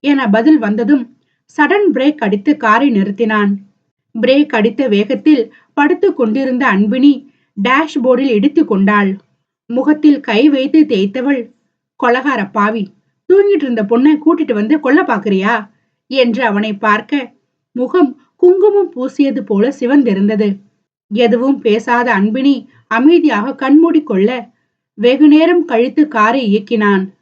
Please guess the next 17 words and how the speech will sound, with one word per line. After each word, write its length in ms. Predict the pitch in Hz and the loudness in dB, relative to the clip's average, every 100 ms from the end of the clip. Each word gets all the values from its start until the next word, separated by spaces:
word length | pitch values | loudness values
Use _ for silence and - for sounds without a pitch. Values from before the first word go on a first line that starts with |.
| _ _ _ - | _ _ _ -4
முதலில் 480 | 247 294 302 339 339 | 0 4 4 4 0
கார் 320 | 247 277 311 | 0 0 0
அதிர்வோடு 520 | 208 262 285 277 302 | 0 0 2 2 2
நகர, 300 | 208 190 247 269 - _ _ _ - | 0 -2 -2 -4 -10 _ _ _ -6
நேரம் 380 | 226 269 277 269 | 0 2 0 -2
செல்ல 280 | - 226 269 | -4 -2 -2
செல்ல 360 | 294 262 214 254 | -2 -2 -2 -4
சாதாரணமாக 920 | - 240 254 311 320 294 220 208 277 | -4 -2 0 2 4 2 2 -2 -2
ஊர்ந்தது. 480 | 208 240 233 214 202 196 - _ _ _ _ - | 0 0 -2 -2 -2 -4 -10 _ _ _ _ 0
கோபம் 400 | 320 359 311 269 | 0 2 0 -2
தணிந்து 380 | 233 302 359 | 0 0 0
விட்டது 340 | 240 202 254 277 | -2 -4 -4 -2
என்பதை 360 | 233 202 233 254 | -2 -2 -2 -4
கண்டு 280 | 202 208 226 294 | -4 -4 0 0
கொண்டவள், 440 | 196 214 262 247 196 _ _ _ _ 247 | 2 0 0 -6 -10 _ _ _ _ -4
"நான் 240 | 254 226 | -2 -2
கேட்டதுக்கு 560 | 226 262 311 294 302 | -2 0 2 2 2